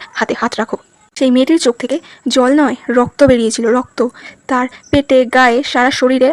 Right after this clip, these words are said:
আঁচড়ের দাগ, যেটা হয়তো গুনতে গেলে আঙুলের কর শেষ হয়ে যেতে পারে। এটা শুনেও যদি তোমার মস্তিষ্ক যদি এখনো জেগে না থাকে, তাহলে বলতে গেলে তুমিও একটি কাপুরুষ।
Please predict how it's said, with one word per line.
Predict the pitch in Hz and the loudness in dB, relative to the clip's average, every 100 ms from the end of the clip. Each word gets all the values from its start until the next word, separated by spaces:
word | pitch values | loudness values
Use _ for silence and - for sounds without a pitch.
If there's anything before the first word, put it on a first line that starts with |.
| - | -2
আঁচড়ের | 262 262 262 233 | -6 2 2 2
দাগ, | 220 - | -4 -6
যেটা | 294 220 | -2 0
হয়তো | 233 233 226 | 0 -2 -2
গুনতে | 254 262 247 | 0 2 2
গেলে | 220 - | 0 -2
আঙুলের | 233 233 | -2 -2
কর | 240 233 233 | -2 -2 -2
শেষ | 214 | -4
হয়ে | 202 | -6
যেতে | 269 277 | -6 -6
পারে। | 269 - - - _ | -8 -10 -20 -20 _
এটা | 247 233 | -4 -4
শুনেও | - 285 311 | 0 2 2
যদি | 262 233 - - - | 0 -2 -8 -12 -4
তোমার | 240 247 - _ _ _ _ _ _ _ 269 | -2 -2 -6 _ _ _ _ _ _ _ -2
মস্তিষ্ক | 269 285 - | 0 0 -2
যদি | 247 240 | -2 -2
এখনো | 247 - 262 | -4 -2 -2
জেগে | 240 277 | 0 0
না | 262 233 | 0 -2
থাকে, | - 349 - - - | -8 -10 -12 -20 -14
তাহলে | - 254 240 | -4 -2 0
বলতে | 254 269 269 | 0 0 0
গেলে | 233 247 | -2 -2
তুমিও | - 233 240 | -4 -2 -2
একটি | 262 - | -2 -4
কাপুরুষ। | - 226 233 233 - - | -2 -2 0 -2 -4 -10